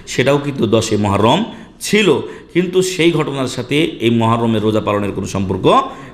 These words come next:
নেই, কারণ রাসূল সাল্লাল্লাহু আলাইহি সাল্লাম তার জীবদ্দশাতে এই রোজা রেখে গিয়েছিলেন, আর হোসেন রাদিয়াল্লাহু আনহু একষট্টি হিজরির দিকে কি করেছেন? শাহাদাত বরণ করেছেন, অর্থাৎ পঞ্চাশ একান্ন বছর পরে রাসূল সাল্লাল্লাহু আলাইহি সাল্লামের, আহ, মৃত্যুরও কি,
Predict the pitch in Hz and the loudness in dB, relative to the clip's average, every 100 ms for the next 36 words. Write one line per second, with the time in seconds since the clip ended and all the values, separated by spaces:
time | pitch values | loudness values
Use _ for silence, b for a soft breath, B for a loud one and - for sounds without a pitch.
0 | - 123 165 233 269 - B - 139 143 | 0 2 4 2 -2 -10 B -8 -6 -4
1 | 135 131 180 175 151 135 131 127 135 127 | -4 -6 -8 -6 -4 -2 -2 -4 -4 -4
2 | 120 110 107 127 143 143 143 131 127 120 | -4 -4 -4 -2 -2 -2 0 2 4 4
3 | 117 117 117 151 160 160 180 233 262 B | 4 2 0 4 4 4 4 4 0 B
4 | B - 110 107 110 156 156 135 123 113 | B -4 -2 -2 -4 -2 -2 0 2 2
5 | 117 110 107 113 117 113 - - - 123 | 2 2 0 0 0 -4 -4 -6 -4 0
6 | 113 107 101 104 104 107 110 104 107 92 | 0 2 2 2 2 2 2 4 2 -2
7 | B B - - 107 110 180 - B B | B B -8 0 2 2 0 -2 B B
8 | - 127 139 139 131 147 - - 120 - | -6 0 0 0 -4 -6 -6 -8 -6 -6
9 | 123 - - 127 120 180 202 - 160 147 | -8 -8 -4 -2 0 0 0 -2 -6 -6
10 | 139 127 120 131 117 - 143 127 - B | -4 -4 -4 -2 -4 2 4 4 0 B
11 | B B - 113 147 139 117 127 120 117 | B B -2 0 0 -2 0 0 2 2
12 | 110 - - - 127 143 127 120 120 131 | 0 -4 -14 -4 0 2 2 2 0 -2
13 | 156 170 190 202 175 110 | 2 2 2 2 0 0